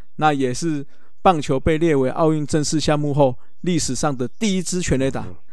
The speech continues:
Speaker 1: 那，那届预赛哦，他以九棒的角色，二十六个打数敲出十支安打，外加两轰六打点哦。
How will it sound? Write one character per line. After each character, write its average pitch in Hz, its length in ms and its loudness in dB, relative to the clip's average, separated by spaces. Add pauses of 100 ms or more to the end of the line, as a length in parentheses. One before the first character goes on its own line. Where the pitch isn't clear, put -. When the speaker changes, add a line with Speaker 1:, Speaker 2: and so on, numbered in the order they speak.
(280)
Speaker 1:
那， 151 160 4
那 175 160 4
届 147 460 2 (140)
预 160 140 -2
赛 139 200 0
哦， 117 240 -4
他 160 200 6
以 127 280 0
九 123 240 2
棒 160 140 2
的 139 80 0
角 123 200 -2
色， 131 240 0 (440)
二 190 120 6
十 156 140 2
六 160 160 4
个 139 80 0
打 123 160 -2
数 139 140 -2
敲 143 180 0
出 143 180 -2
十 - 220 -4
支 139 140 -2
安 139 120 2
打， 113 220 -4 (260)
外 147 140 4
加 135 220 2
两 120 220 -2
轰 143 300 0 (120)
六 147 220 4
打 117 200 0
点 123 220 -4
哦。 185 100 -8